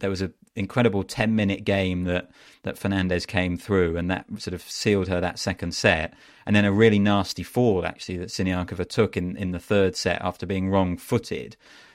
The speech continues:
And then she ended up with her other leg taped. Um, so it was, it was really dramatic. They were both sort of breaking each other a lot.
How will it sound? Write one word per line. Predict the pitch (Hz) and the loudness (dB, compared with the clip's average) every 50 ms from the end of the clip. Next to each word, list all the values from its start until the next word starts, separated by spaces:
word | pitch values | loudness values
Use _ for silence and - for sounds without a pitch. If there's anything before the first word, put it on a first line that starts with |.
| _ _ _ - - | _ _ _ -6 -2
And | 95 | 0
then | 104 104 | 2 2
she | 98 - 104 98 95 98 - | 2 0 -2 -2 -4 -4 -6
ended | - 113 104 101 95 | -2 0 0 2 2
up | 107 104 95 | 2 0 0
with | 104 104 | 0 2
her | 110 101 107 - - _ - - - | 2 2 2 0 -4 _ -20 -8 -2
other | 117 131 143 123 95 | 2 4 6 6 4
leg | 82 82 80 82 76 - | 4 2 -2 -4 -6 -8
taped. | - - 80 73 - - - - - - - - - | -8 -6 -6 -6 -6 -10 -18 -18 -18 -16 -14 -8 -6
Um, | 98 95 92 92 92 92 90 90 | -4 -4 -2 -4 -4 -6 -6 -6
so | - - 117 110 110 | -2 0 2 2 2
it | |
was, | 107 110 104 - - | 2 0 -4 -4 -4
it | - | -4
was | 120 113 104 | -4 -2 2
really | 120 143 151 131 | 4 4 4 4
dramatic. | 101 - 107 104 107 104 104 - - 107 104 95 | 2 -2 -2 -2 -2 -2 -4 -2 -2 -2 0 0
They | 101 101 | -2 -2
were | 98 92 | -2 0
both | 98 110 110 107 107 | 2 2 2 2 0
sort | - - 95 | -2 -6 -8
of | 95 - - | -8 -6 -4
breaking | - 107 104 98 - - 98 95 | -2 0 0 0 0 0 -2 -2
each | 95 92 78 - | -2 -2 -4 -4
other | 98 95 95 92 92 92 90 92 - | -2 -2 0 0 2 0 0 -2 -2
a | 95 | -4
lot. | 92 92 98 95 92 95 - - - - - - | -2 0 2 2 2 2 -2 -6 -12 -14 -14 -16